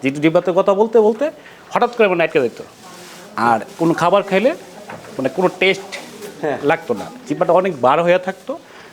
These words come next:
Speaker 1: তবে এখন আমি আল্লাহর মতো অনেকটা ভালো।
Speaker 2: এখানে কতদিন ট্রিটমেন্ট নিলেন?
Speaker 1: এখানে আমি আজকে ষোলো দিন।
Speaker 2: ষোলো দিন। এখন যে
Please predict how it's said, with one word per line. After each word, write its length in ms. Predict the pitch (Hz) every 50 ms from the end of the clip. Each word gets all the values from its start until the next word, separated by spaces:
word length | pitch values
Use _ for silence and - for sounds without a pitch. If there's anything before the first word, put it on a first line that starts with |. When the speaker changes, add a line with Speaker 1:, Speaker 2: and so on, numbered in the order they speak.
| - -
Speaker 1:
তবে 180 | - 147 165 180
এখন 200 | 180 180 196 190
আমি 160 | 196 196 190
আল্লাহর 220 | 185 180 190 185 180
মতো 220 | 175 160 - 156
অনেকটা 260 | 151 147 147 - 139
ভালো। 280 | 120 117 123 147 196 - - - - - 202
Speaker 2:
এখানে 240 | 185 170 220 220 208 214
কতদিন 300 | 208 220 202 196 226 220
ট্রিটমেন্ট 380 | 208 226 220 - - 220 208 220
নিলেন? 180 | 220 247 254 - - -
Speaker 1:
এখানে 220 | 143 156 185 185
আমি 140 | 185 185 185
আজকে 300 | 180 175 - - 190 160
ষোলো 200 | 139 151 175 165
দিন। 140 | 127 113 85 - - - - -
Speaker 2:
ষোলো 220 | - 240 240 220
দিন। 120 | 180 160 143 - - - - - -
এখন 360 | 214 202 196 - 269 254 233
যে 140 | 196 214